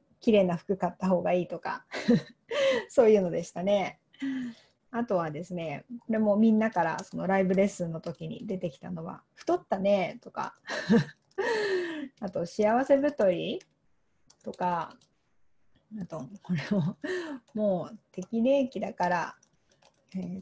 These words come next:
と、<laughs> 結婚した方が、あ、ん？した方がいいよ。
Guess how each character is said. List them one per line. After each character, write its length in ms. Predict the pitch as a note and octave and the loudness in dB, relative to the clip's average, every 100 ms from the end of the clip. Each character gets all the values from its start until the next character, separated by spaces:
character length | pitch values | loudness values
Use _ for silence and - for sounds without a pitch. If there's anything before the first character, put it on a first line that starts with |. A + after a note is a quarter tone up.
| - | -10
と、 800 | E3+ E3+ D3+ D#3 D3+ D3+ - G3 F#3 - B3 | -8 -6 -6 -6 -6 -8 -6 -4 -2 -4 -6
<laughs> 340 | C#4+ B3 _ | -12 -12 _
結 280 | A#3 G3+ _ | -6 -6 _
婚 640 | A3+ A3 A#3 A3+ A3+ A#3 A#3+ - - - _ | -4 -2 -2 -2 -2 -2 -6 -12 -20 -20 _
し 200 | - - | -20 -16
た 220 | - G3+ A3+ | -6 -4 -2
方 320 | A#3+ A3 G#3+ | -2 -4 -4
が、 280 | E3+ D#3+ - _ C4+ - _ _ _ - | -4 -6 -10 _ -20 -20 _ _ _ -20
あ、 420 | - _ - E3+ A#3 _ _ _ _ _ _ _ _ - | -20 _ -12 -12 -12 _ _ _ _ _ _ _ _ -8
ん？ 100 | A#3 _ _ _ _ _ _ _ _ _ _ _ _ _ _ _ _ | -8 _ _ _ _ _ _ _ _ _ _ _ _ _ _ _ _
し 100 | _ | _
た 100 | A3+ | -12
方 280 | G#3 A3+ G#3+ | -8 -6 -6
が 280 | A3+ - - _ _ _ _ _ _ _ - | -6 -8 -10 _ _ _ _ _ _ _ -2
い 140 | G#3+ | 0
い 40 | |
よ。 220 | - - | 0 -4